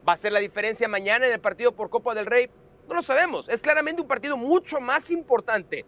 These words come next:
para el Atlético de Madrid que para el Real Madrid, porque el equipo colchonero no se puede permitir en un lapso de diez días, menos de una semana, ser eliminado de dos torneos, de dos trofeos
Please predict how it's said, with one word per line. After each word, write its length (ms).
para 200
el 80
Atlético 520
de 100
Madrid 340
que 120
para 200
el 80
Real 160
Madrid, 320
porque 400
el 120
equipo 280
colchonero 500
no 200
se 180
puede 340
permitir 680
en 140
un 100
lapso 300
de 160
diez 340
días, 200
menos 400
de 100
una 220
semana, 460
ser 220
eliminado 680
de 120
dos 320
torneos, 600
de 100
dos 300
trofeos 580